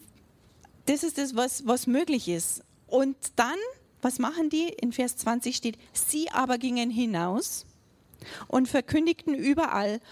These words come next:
und der Herr wirkte ihnen, wirkte mit ihnen und bekräftigte das Wort durch die begleitenden Zeichen." Also Christus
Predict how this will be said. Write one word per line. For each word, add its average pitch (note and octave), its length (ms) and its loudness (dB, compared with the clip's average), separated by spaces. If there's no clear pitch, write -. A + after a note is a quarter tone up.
und - 300 0
der G3+ 80 2
Herr G#3+ 400 -2
wirkte A#3 520 0
ihnen, G#3 500 -2
wirkte C#4+ 400 2
mit D4+ 240 2
ihnen B3+ 300 2
und G#3+ 180 -2
bekräftigte G#3+ 800 -2
das F#3 300 -4
Wort G3 420 0
durch G#3+ 160 -2
die A3 160 0
begleitenden F#3+ 960 -2
Zeichen." - 640 -4
Also B3+ 320 0
Christus C#4+ 800 -2